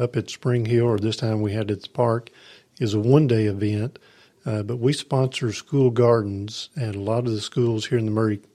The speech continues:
County, all of them are eligible, uh, to participate in those. But those are grants up to five hundred dollars for the first year and then two hundred fifty dollars every year after that.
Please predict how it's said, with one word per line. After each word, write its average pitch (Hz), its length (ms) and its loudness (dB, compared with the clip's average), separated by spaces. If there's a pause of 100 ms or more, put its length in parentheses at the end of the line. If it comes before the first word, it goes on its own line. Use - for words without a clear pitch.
(120)
County, 117 400 -2
all 120 280 4
of 117 80 2
them 104 180 -2
are 101 140 -4
eligible, 110 640 -2 (480)
uh, 110 220 -2 (100)
to 107 320 0
participate 127 580 0
in 107 120 -2
those. 113 340 -4 (460)
But 113 180 -2
those 113 200 0
are 107 140 -2
grants 113 480 -4
up 120 160 -4
to 117 100 -8
five 113 300 -2
hundred 113 220 -2
dollars 110 360 0
for - 160 -6
the 98 80 -8
first 120 340 0
year 120 280 0
and 107 120 -4
then 101 140 -6
two 120 200 -4
hundred 107 260 -4
fifty 120 260 -4
dollars 107 500 -2 (440)
every 120 280 2
year 110 320 0
after 107 220 -8
that. 120 320 -4